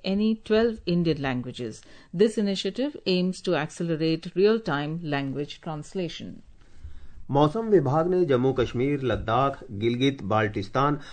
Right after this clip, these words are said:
Speaker 2: और मुजफ्फराबाद में आज बिजली चमकने और तेज हवाओं के साथ भीषण वर्षा का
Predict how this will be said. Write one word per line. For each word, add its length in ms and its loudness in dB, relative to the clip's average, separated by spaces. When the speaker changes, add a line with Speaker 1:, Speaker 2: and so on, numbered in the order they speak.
Speaker 2:
और 240 4
मुजफ्फराबाद 880 2
में 180 2
आज 260 2
बिजली 260 -2
चमकने 480 2
और 280 2
तेज 240 6
हवाओं 420 2
के 140 0
साथ 280 -2
भीषण 460 2
वर्षा 420 2
का 200 2